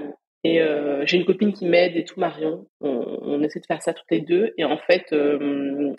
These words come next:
je, on s'épuise vraiment super rapidement parce que ça prend tellement de temps et d'énergie d'aller chercher les créateurs, d'aller chercher les vendeuses à domicile. En fait, c'est le principe de Tupperware,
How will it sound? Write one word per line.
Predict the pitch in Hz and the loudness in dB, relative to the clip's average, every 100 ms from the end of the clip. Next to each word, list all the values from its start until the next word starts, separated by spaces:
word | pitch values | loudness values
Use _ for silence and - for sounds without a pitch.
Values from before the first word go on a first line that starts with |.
| - | -2
je, | - | -2
on | - 156 | 0 0
s'épuise | - 165 - 160 - | 2 0 -2 -6 -6
vraiment | - - 160 165 | -4 2 2 2
super | 165 - 175 180 | -2 -4 -2 -2
rapidement | 170 151 - 160 165 | 0 -4 -2 -4 -4
parce | - - | -10 -14
que | - | -12
ça | - - - | -12 -12 -14
prend | - _ _ _ | -14 _ _ _
tellement | 190 175 170 | -2 2 2
de | 165 - | 0 -4
temps | - 170 - - | -6 -6 -4 -4
et | 156 | 0
d'énergie | 160 156 170 170 170 - - - - | 2 2 2 0 -4 -10 -20 -4 2
d'aller | 165 | 2
chercher | 156 160 160 | 2 0 0
les | |
créateurs, | 151 - 156 - 165 165 165 | 0 0 0 2 2 4 2
d'aller | 160 147 | 2 0
chercher | - 160 | -2 -4
les | 151 | -2
vendeuses | 160 160 165 | 0 2 2
à | 156 | 0
domicile. | 160 170 - - 190 - - - - | 0 -4 -6 -6 -6 -8 -18 -8 -2
En | |
fait, | 170 220 | 2 2
c'est | - | 0
le | 175 | -2
principe | 185 190 190 | 0 0 -2
de | |
Tupperware, | 170 - 185 165 185 220 294 | -4 -4 0 2 2 2 -4